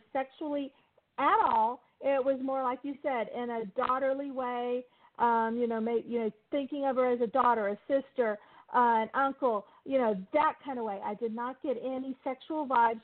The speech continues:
from him and her at all. And I don't think, I honestly don't think she meant it that way. And when she said the seducing thing there, I think it was just in joking when she said it kind of sexual there. I, that's the way I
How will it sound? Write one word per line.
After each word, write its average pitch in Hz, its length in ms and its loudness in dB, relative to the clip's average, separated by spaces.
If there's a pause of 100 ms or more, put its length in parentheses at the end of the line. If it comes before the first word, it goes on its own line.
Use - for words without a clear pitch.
from 233 200 -6
him 247 320 -8
and 220 180 -8
her 233 160 -8
at 214 100 -4
all. 247 260 -2 (320)
And 247 140 -6 (160)
I 277 320 -2
don't 285 320 0
think, 247 320 0 (460)
I 311 200 4
honestly 269 800 0 (600)
don't 277 280 2
think 262 260 -4
she 277 80 -10
meant 247 200 -6
it 233 80 -10
that 214 120 -6
way. 220 260 -6
And 240 160 -6
when 247 220 -2 (100)
she 277 140 -8
said 247 200 -2 (260)
the 247 220 -2
seducing 294 420 -4
thing 311 240 -6
there, 277 280 2
I 277 140 0
think 269 240 -6
it 233 100 -4
was 226 280 -2
just 214 160 -8 (100)
in 214 160 -6
joking 208 440 -6
when 269 200 -4
she 254 160 -12
said 269 140 -2
it 254 140 -4
kind 285 160 -4
of 285 100 -10
sexual 302 380 -6
there. 302 240 0 (600)
I, 247 240 4
that's 247 240 -2
the 294 80 -12
way 254 220 -2
I 208 240 2